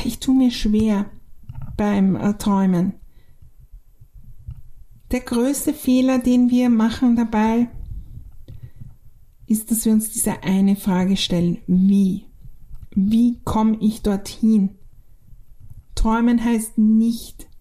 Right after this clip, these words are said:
dass ich mir die Fragen stelle, wie komme ich dahin? Wie wir als kleines Kind geträumt haben, Prinzessin zu sein oder Popstar oder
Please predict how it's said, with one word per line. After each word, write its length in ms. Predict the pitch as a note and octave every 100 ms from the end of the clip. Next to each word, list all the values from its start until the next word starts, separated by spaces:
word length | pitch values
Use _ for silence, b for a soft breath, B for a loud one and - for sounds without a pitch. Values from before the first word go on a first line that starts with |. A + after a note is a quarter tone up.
| -
dass 200 | G#3 G#3
ich 140 | G#3+
mir 120 | G#3 G3+
die 100 | G#3
Fragen 400 | G3 F#3 F#3+ G3+
stelle, 380 | - G3 G3
wie 100 | G3+
komme 260 | - G3+ F#3+
ich 120 | G3
dahin? 380 | F#3+ F#3 F3+ F#3+ - b b b b -
Wie 120 | B3+
wir 100 | C#4+
als 160 | C#4+ -
kleines 460 | C4 C4 C4+ -
Kind 280 | - C4+ C4+
geträumt 540 | C4 B3 A#3+ A#3+ B3
haben, 180 | B3 A#3+
Prinzessin 680 | A#3+ A#3+ A#3 A#3+ A#3 B3 A#3
zu 160 | A#3 A3+
sein 440 | A3+ A3 A3+ A3
oder 560 | - A3 G#3+ G#3+ A3 G#3+
Popstar 840 | - A3+ - - G#3+ A3 G#3 F3+
oder 600 | F#3+ A3 G#3 G#3 G#3+